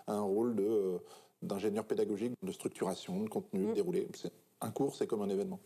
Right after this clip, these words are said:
Speaker 1: c'est pareil. Et puis la partie, euh, accompagnement, euh, accompagnement créatif, donc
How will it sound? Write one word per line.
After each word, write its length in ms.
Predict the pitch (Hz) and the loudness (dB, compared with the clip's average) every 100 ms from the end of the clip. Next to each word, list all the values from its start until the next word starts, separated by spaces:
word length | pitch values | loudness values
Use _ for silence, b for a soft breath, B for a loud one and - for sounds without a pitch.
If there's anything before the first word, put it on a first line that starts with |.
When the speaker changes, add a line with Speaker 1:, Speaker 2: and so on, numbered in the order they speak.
| - | -20
Speaker 1:
c'est 80 | - | -12
pareil. 240 | 95 - - | -10 -10 -4
Et 140 | 139 113 | 0 0
puis 240 | - - | -2 -4
la 80 | 110 | -2
partie, 480 | 110 - - - 127 | -2 -6 -10 -2 2
euh, 280 | 113 101 104 | 4 4 0
accompagnement, 1040 | - 113 104 101 98 98 110 101 92 175 175 90 | -2 -2 -2 0 0 0 -2 -2 -2 -4 -4 -4
euh, 0 | |
accompagnement 460 | 92 - 208 95 95 | -4 -2 0 0 -2
créatif, 400 | - 87 127 143 | -4 -4 -4 -2
donc 160 | 196 | -4